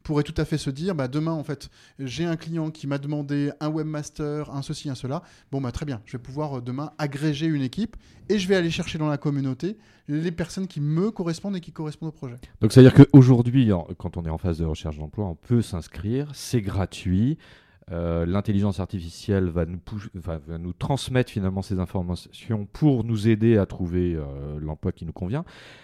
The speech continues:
Speaker 2: Euh, concrètement, euh, vous parliez tout à l'heure d'une sorte de bureau virtuel. Qu'est-ce que c'est et à quoi ça correspond ? Parce que bon, là, on a bien compris le process. On s'inscrit,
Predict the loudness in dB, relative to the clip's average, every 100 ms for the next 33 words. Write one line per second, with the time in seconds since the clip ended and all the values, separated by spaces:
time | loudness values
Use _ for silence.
0 | -20 -8 -2 -2 -2 -8 -14 -20 _ -20
1 | _ -10 -4 -2 -2 -4 -4 -2 0 2
2 | 2 0 0 0 0 0 -2 -2 -2 -2
3 | 0 -2 -4 -4 -2 -2 -2 0 0 0
4 | -4 -2 -2 0 0 -2 -4 -20 -20 -12
5 | -6 -4 -2 -4 -2 0 2 2 4 4
6 | 2 0 -4 -4 -4 -4 -2 0 0 -2
7 | -6 -6 -4 -2 2 2 2 0 -2 -4
8 | -6 -4 -2 0 0 -2 -6 -10 -4 -2
9 | -4 -6 -10 -6 -4 -4